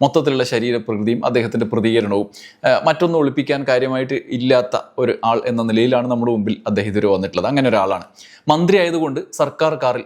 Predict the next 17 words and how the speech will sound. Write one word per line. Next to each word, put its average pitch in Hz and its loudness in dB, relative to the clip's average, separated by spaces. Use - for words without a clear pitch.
ഇപ്പൊ 123 -4
സഞ്ചരിക്കുന്നു, 92 -4
അല്ലെങ്കിൽ 156 0
സാധാരണ 143 0
കാറിൽ 120 -2
തിരുവനന്തപുരത്തൂടെ 123 0
പോകുന്നത് 107 2
നമുക്ക് 95 -6
കാണാം. - -2
ഇനി 185 2
താരതമ്യത്തിന് 160 2
നമ്മൾ 151 2
വിധേയമാക്കുന്ന 131 0
രണ്ടാമത്തെ 110 -2
ആൾ 80 -8
സുരേഷ് 113 0
ഗോപി. 98 0